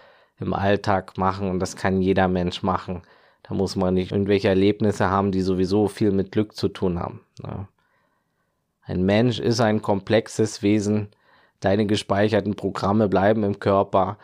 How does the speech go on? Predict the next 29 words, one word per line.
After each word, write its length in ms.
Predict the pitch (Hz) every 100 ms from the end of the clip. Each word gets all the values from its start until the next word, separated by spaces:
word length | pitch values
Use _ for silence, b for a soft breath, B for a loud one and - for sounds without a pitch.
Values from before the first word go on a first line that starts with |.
| B B B
auch 200 | 113 95
wenn 140 | 98
sich 220 | 95 98 -
die 100 | -
Perspektive 1080 | - 95 - 92 85 - 104 101 95 92
ändern 440 | - 92 98 90 90
kann. 320 | - 101 104 _ _ _ _ _ _ _ _ _ _ _ _ -
Jemand 320 | 110 113 110
zum 120 | 117
Beispiel, 420 | 104 110 - -
der 180 | 110 110
jetzt 160 | 110 -
starkes 440 | - 113 113 110
Mobbing 400 | 113 110 113 113
erlebt 440 | 110 104 110 - -
hat 280 | 117 - - b b b b b b -
oder 280 | 107 110
sehr 260 | 104 110 104
ängstlich 580 | 104 110 117 - 110 -
ist, 260 | 98 - 113
dadurch 340 | 101 107 104
soziale 540 | 110 95 - 104 107
Ängste 460 | 98 107 110 - 107
hat, 340 | 107 - - - _ _ - -
der 200 | 107 98
wird 160 | 113 113
jetzt 360 | 107 - -
auch 200 | 104 107
durch 360 | - 113 104